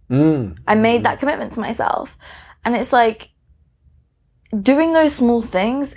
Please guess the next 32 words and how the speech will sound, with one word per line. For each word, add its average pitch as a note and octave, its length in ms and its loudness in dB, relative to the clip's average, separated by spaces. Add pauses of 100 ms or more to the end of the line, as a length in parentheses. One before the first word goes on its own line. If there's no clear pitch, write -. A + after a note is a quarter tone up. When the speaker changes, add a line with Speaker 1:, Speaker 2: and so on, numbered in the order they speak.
Speaker 2:
is G3+ 160 4
what F#3+ 200 0
really F#3+ 220 2
makes F3+ 240 -6
the E3 80 -6
difference. - 600 -8 (420)
It G3+ 120 4
really G3 280 4
is. - 260 -2 (360)
And G#3 180 4
so G3+ 680 4 (240)
it's A#3 160 0
so B3 120 4
easy A3 300 0
to A3+ 100 0
go G3 180 4
back F#3+ 280 0
on G#3 100 -2
your F3+ 240 0
decisions G3+ 760 -4 (1000)
unless G3 500 2
you've F3 180 -4
made F3 320 0
that - 140 -2
commitment - 360 -10
to - 60 -6
yourself. - 400 -2
Now, F#3+ 100 2
you F#3 140 4
need F#3+ 220 4
to F#3 120 4
ma-, F#3 220 0